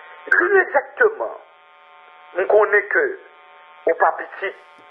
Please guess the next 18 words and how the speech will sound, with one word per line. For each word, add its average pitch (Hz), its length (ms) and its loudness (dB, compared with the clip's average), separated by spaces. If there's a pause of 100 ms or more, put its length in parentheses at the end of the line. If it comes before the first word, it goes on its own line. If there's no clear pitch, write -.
(280)
e 131 120 -2
gwo 185 240 2
zouzoun, 247 540 -4 (840)
m 170 120 -6
konnen 208 400 2
ke, 180 140 2 (300)
ou 139 160 -12
pa - 160 2
gen 240 180 -6
kòb, 277 260 4 (840)
kòman 359 280 2
te 330 160 0
fè 202 160 2
gen 156 360 -4
zam 170 320 2
nan 156 200 -2
men 190 160 0
ou, 247 160 -2